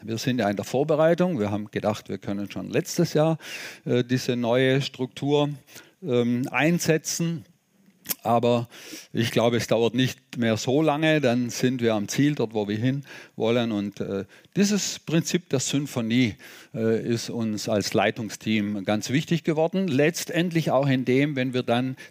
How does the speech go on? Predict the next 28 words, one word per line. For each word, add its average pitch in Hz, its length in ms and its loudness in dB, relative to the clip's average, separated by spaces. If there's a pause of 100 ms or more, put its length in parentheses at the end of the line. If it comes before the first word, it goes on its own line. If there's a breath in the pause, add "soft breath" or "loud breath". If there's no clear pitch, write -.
diese 123 200 -2
Personen 117 540 -2
einsetzen. 110 760 0
Wir 110 120 0
werden 120 280 0
als 104 240 0
Leitungsteam 113 600 -4
einen 104 120 -4
Vorschlag 170 460 -2
machen, 202 320 2 (840 loud breath)
euch 135 180 2
das 135 180 0
vorstellen, 185 640 2
euch 151 260 2
Bedenkzeit 160 720 0
geben 143 340 2
und 123 160 2
dann 131 320 2 (180 loud breath)
erwarten 131 760 0
wir 196 500 2 (300 loud breath)
nicht, 156 320 2
dass 135 180 4
ihr 127 120 4
müsst, 185 500 2
sondern 156 340 2
wir 143 220 2
hoffen 180 260 0
darauf, 127 720 2